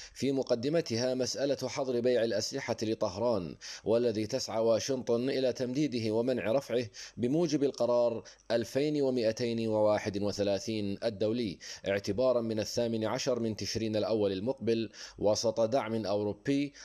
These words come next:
ومعارضة صينية وروسية. وبين الشكوك بهجمات سيبرانية غربية أو أخطاء وقائية كما يقول مسؤولون إيرانيون، ظهرت جماعة تسمي نفسها نمور الوطن.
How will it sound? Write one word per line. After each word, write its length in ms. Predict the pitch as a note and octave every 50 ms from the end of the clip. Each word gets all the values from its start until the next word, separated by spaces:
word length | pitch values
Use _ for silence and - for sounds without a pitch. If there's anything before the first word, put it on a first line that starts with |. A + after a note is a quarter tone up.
| - -
ومعارضة 1080 | - F#2+ G2+ G2+ G2+ G2+ F#2+ F2+ A#2 B2+ B2+ B2+ B2+ B2 A2 A2 G#2+ G#2+ - G#2 G#2+ G2+
صينية 880 | - - F#2+ F#2+ F#2+ F#2+ F#2 F#2 F#2 F2 - F#2 F2 F2 F2 F2 - -
وروسية. 840 | - G#2 G#2 G#2 A2+ C3 C3 - - F2+ D#2+ C2+ B1+ - - - _ _ _ _ _ _ _ -
وبين 360 | A#2+ C#3 C#3 F3 F#3+ F3+ E3+
الشكوك 580 | E3 D#3 - - E3+ D#3 - F#3+ F3 B2+ - A#2
بهجمات 640 | G#2 G#2+ G#2+ A2+ G#2+ G2+ A#2 A2+ C3 C3 B2 - A#2
سيبرانية 680 | A2 - C3 C3 A#2 B2 A#2+ A#2+ B2 C3+ C#3+ C#3 B2+ - C3+
غربية 540 | A#2+ A#2 A2+ A#2+ C3 B2+ D3+ C#3+ C3 B2 A#2 -
أو 380 | D#3+ D#3+ A#2 A#2 B2+ B2+ A2
أخطاء 480 | B2+ - - - D#3 D3+ C#3 F2+ G2+ G2+
وقائية 580 | G2 G2+ G#2 - A#2 A2+ G#2 F#2+ B2 C3 A#2+ A2+
كما 460 | - C3 A#2+ G#2 - A#2+ A#2 A#2 A2+
يقول 360 | A2+ A2 - C#3 C3 A#2+ A2+
مسؤولون 460 | A2+ G#2+ - F#2+ G#2+ A#2 B2+ C3 B2+
إيرانيون، 800 | A#2+ A2 A#2 A#2 A2+ A2+ A2+ A#2 A#2 A#2 C3 D#3 E3+ E3 D#3+ - - - - - - - G#2
ظهرت 340 | G2 A#2 A#2 B2+ C3 C#3 C3+
جماعة 580 | A#2+ C#3+ C#3 D3+ E3+ F3 D3+ D3+ - - C3 B2
تسمي 420 | B2 A#2+ - - B2 A#2+ A#2 A#2
نفسها 680 | A#2 C3 B2 - - A#2 A2 A2 G#2+ G#2+ G#2 G2+ - - - - - -
نمور 460 | G#2 A2+ A2+ A#2 B2 A#2+ A2+ G#2+ G#2
الوطن. 540 | G2+ G2+ A2+ C#3 - - G#2 F#2 F2 D#2